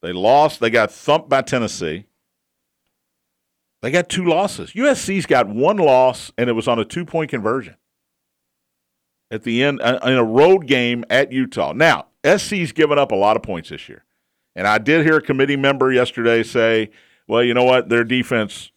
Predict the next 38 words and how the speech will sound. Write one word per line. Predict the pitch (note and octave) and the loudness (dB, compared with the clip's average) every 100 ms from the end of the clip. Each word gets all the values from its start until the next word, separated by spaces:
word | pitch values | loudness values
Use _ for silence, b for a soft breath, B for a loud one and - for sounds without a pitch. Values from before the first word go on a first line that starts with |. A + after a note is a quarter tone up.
| - | -12
it | G2 | -12
troubles | - B2 A2 G#2+ | -2 -2 0 -4
the | - | -6
committee, | - G#2 F2 - _ _ _ | -10 -8 -10 -12 _ _ _
some | - A2 G#2 | -6 -4 -4
in | F#2+ | -6
the | |
committee." | F2+ E2+ D2 - _ _ _ _ _ _ | -10 -12 -14 -18 _ _ _ _ _ _
It | _ | _
does, | C#4+ G#3+ - | -10 -8 -12
uh, | - _ _ _ _ | -18 _ _ _ _
to | G3+ | -2
me, | B3 | 0
that | C#4+ A3 | 0 0
doesn't | G3+ F3 D#3 | 0 -2 -4
matter. | D#3 A3 E3 - | -6 -6 -6 -6
Did | F3+ E3+ | -6 -4
you | F3 | -6
win | C#3+ G#3+ B3 | -2 0 0
or | |
did | F#3 F3+ | -2 -6
you | E3+ D3+ | -6 -6
lose? | D#3+ A#2 _ _ _ _ _ _ _ _ _ _ _ | -6 -8 _ _ _ _ _ _ _ _ _ _ _
Did | E3 C#3+ | -10 -4
you | |
win | C#3+ E3 F3+ | -2 -2 -2
or | |
did | D3 C3 | -2 -6
you | G2+ | -8
lose? | E2 B1 _ _ _ _ _ _ _ _ _ _ _ _ _ _ | -14 -16 _ _ _ _ _ _ _ _ _ _ _ _ _ _
That's | A#3+ - | -10 -2
it. | D#3 G#3 _ _ _ _ _ _ _ _ _ _ _ _ _ | 0 0 _ _ _ _ _ _ _ _ _ _ _ _ _
U | D#3 G#3 | -4 -2
S | F#3+ | -2
C's | G#3 - | -4 -6
ten | - F#3+ | -2 -2
and | A3 | 0
one. | E3 D#3 F#3+ | 0 0 -2